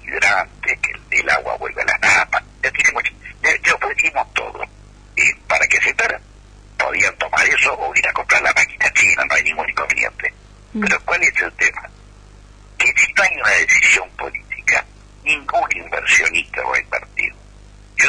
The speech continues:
Speaker 1: no me canso de decirlo, la planta de tratamiento de R C U o del residuo, para que esté, entiendo, doña Rosa, eso que tiramos todos los días, esa, el titular, el mínimo cincuenta por ciento tiene que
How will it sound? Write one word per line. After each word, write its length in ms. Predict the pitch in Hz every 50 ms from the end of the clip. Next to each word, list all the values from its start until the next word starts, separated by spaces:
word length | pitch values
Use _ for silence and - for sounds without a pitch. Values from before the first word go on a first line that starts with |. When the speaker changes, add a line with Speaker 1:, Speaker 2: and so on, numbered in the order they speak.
| - -
Speaker 1:
no 100 | 135 -
me 180 | - - -
canso 500 | - 123 127 123 117 104 85 - - 73
de 140 | 73 69 -
decirlo, 360 | - - - - - 69 78 90
la 200 | 95 95 - - - - - - - -
planta 500 | - 135 147 127 110 - - - 76 76
de 140 | - - - - - -
tratamiento 840 | 85 - - - 87 - - - - - - - - - - - -
de 100 | - -
R 160 | - - - - 80 - - -
C 140 | - - -
U 180 | - 349 - - - - - - - - - - -
o 120 | - 139
del 140 | - 69 71
residuo, 640 | 73 - - - - - - - - - 80 73 -
para 200 | - - - -
que 120 | - -
esté, 400 | - - - - - - - - - - - - -
entiendo, 380 | - - - - - - - 69
doña 320 | 65 65 65 - - -
Rosa, 260 | - - - - - -
eso 160 | - - - -
que 100 | - -
tiramos 360 | - - - - 101 - -
todos 140 | - - -
los 80 | - 92
días, 280 | - - - - - - - - - - - - - - - -
esa, 500 | - - - - - - - - - - - - - - - - - -
el 240 | - - 123 - - - -
titular, 600 | - - - - - 104 113 120 113 95 - - - -
el 160 | - - - - - - - - - - - - - -
mínimo 400 | - - - - - - - - -
cincuenta 560 | - - - - - - 127 - - - - -
por 200 | - 78 73 -
ciento 300 | - - - - 85 - -
tiene 180 | - - - -
que 140 | - -